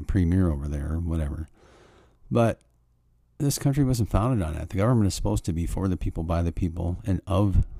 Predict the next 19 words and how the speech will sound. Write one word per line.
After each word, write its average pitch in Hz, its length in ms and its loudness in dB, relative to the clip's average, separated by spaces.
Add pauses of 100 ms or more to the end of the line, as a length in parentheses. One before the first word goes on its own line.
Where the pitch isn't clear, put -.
the - 100 -4
people. - 460 -6 (920)
And 98 420 0 (180)
over 104 240 -6
time, 87 600 -2
that's 90 220 -4
transitioned 90 680 -4
into 87 580 -4
a, 85 380 -6 (600)
uh, 98 340 -4
situation 90 840 -2 (100)
where 85 160 -4
you 87 140 -2
have 87 180 -4
career 92 580 0 (320)
politicians, 92 640 -2
career 87 260 0
bureaucrats 87 800 -2 (920)
that, 95 460 -2